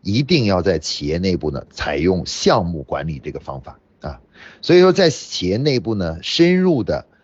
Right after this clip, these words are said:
规范的推广项目管理啊，项目管理是做好年度经营计划整个工作的一个重要的基础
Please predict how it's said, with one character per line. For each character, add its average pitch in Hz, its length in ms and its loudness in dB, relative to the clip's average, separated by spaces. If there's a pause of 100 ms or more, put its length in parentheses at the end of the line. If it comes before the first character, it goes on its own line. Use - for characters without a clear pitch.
(120)
规 190 260 4
范 107 380 0
的 - 180 -10 (380)
推 156 200 4
广 127 220 2
项 123 260 0
目 95 80 -2
管 82 300 -4
理 90 140 -8 (200)
啊， 73 280 -8
项 - 240 0
目 85 60 -4
管 80 180 -2
理 69 160 -8 (340)
是 127 500 4 (320)
做 165 300 4
好 85 380 -4
年 98 320 -2
度 139 160 2
经 135 240 -4
营 127 160 -4
计 110 140 -2
划 92 180 -2
整 78 320 -6
个 123 180 4
工 131 300 -2
作 113 160 2
的 82 80 0
一 82 120 -4
个 90 120 0
重 139 300 0
要 92 140 0
的 78 120 -2
基 117 280 -6
础 - 220 -12